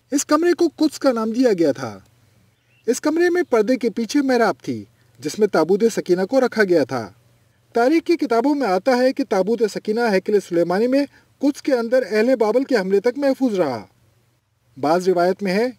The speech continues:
कि अहले बाबल इसे अपने साथ ले गए थे, जबकि एक राय ये भी है कि इसे आसमान पर उठा लिया गया था।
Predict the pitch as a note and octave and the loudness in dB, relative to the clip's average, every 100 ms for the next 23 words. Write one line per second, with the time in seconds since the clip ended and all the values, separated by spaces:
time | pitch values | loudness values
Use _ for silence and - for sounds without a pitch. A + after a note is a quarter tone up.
0 | - A3+ A3+ C4+ B3 A3+ C4+ B3+ - B3+ | -4 0 2 2 2 2 2 0 -2 -2
1 | C#4 C4+ C#4+ A3 G3+ D#3+ C3+ C3+ A2 G2 | -2 -2 0 2 0 2 0 -2 -8 -10
2 | _ _ _ _ _ - D#3 - F#3 F3 | _ _ _ _ _ -4 -2 0 2 2
3 | F3+ F3+ F3 E3 G#3 A#3 A#3 A#3+ B3 A#3 | 0 0 0 0 0 0 0 0 -2 0
4 | C4 A3+ G#3 A3+ A#3 C4+ C4 B3+ A#3+ G#3 | 0 -2 -2 -4 -2 0 0 0 0 0
5 | D3+ C#3 C#3 | 0 -2 -2